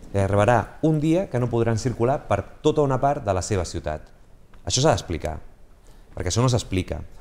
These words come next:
Això el que ens diuen és zona urbana de ambiente protegido, però això significa que algun de nosaltres, potser d'aquí tres anys, no podem arribar amb el nostre vehicle a un punt de la nostra ciutat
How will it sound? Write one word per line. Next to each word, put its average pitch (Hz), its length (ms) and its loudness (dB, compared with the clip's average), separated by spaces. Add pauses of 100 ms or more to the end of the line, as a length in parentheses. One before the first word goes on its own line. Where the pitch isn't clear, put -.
(280)
Això 98 200 0
el 113 140 4
que 110 80 4
ens 101 100 2
diuen 123 300 4
és 131 400 -2
zona 117 160 2
urbana 113 400 2
de 107 80 4
ambiente 101 480 0
protegido, 82 460 -6
però 80 100 -12
això 98 80 -4
significa 117 320 0
que 104 100 0
algun 87 460 0
de 139 80 2
nosaltres, 135 560 0 (400)
potser 98 240 0
d'aquí 110 180 2
tres 131 220 2
anys, 143 240 0 (320)
no 117 180 4
podem 113 300 6
arribar 107 400 4
amb 95 140 -2
el 92 40 0
nostre 101 300 -2
vehicle 101 400 0
a 104 80 0
un 104 160 2
punt 101 240 0
de 87 80 4
la 92 80 2
nostra 98 160 -4
ciutat 95 320 0